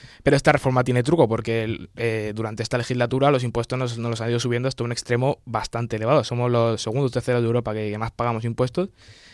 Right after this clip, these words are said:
y, por tanto, esta es una reforma en año, eh, en año electoral, un poco así, así, y no hemos recuperado en el nivel de impuestos que estábamos pagando.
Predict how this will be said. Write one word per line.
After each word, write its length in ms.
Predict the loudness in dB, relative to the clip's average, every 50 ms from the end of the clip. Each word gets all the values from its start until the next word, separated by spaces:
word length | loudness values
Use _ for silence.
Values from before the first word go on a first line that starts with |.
| -20 -20 -10 -2
y, 140 | 0 2 4
por 180 | 4 4 4
tanto, 420 | 6 4 4 4 6 6 6 8 6
esta 240 | 6 4 2 2
es 100 | 0 0
una 200 | 2 2 2 4
reforma 600 | 4 4 4 4 2 2 4 4 4 4 4 4
en 120 | 2 0 0
año, 640 | 0 0 0 2 4 6 6 6 6 6 4 2 2
eh, 520 | 2 2 2 2 2 0 0 0 -2 -2 -4
en 100 | -4 -2
año 160 | -2 0 2
electoral, 640 | 2 2 0 2 2 4 6 8 8 8 8 6
un 100 | 4 0
poco 300 | 0 -2 0 2 4 4
así, 240 | 4 2 2 0 0
así, 340 | 0 2 2 2 2 2 0 -2 -12 -20 -20 -20 -12 -2
y 120 | 0 2
no 80 | 4 6
hemos 100 | 6 4
recuperado 360 | 4 2 2 4 6 6 6
en 60 | 6
el 60 | 4
nivel 240 | 2 2 2 2 2
de 60 | 0
impuestos 300 | 0 -2 -2 -4 -4 -4
que 60 | -4 -4
estábamos 280 | -4 -2 -2 -2 0
pagando. 320 | -2 -2 0 -2 -4 -6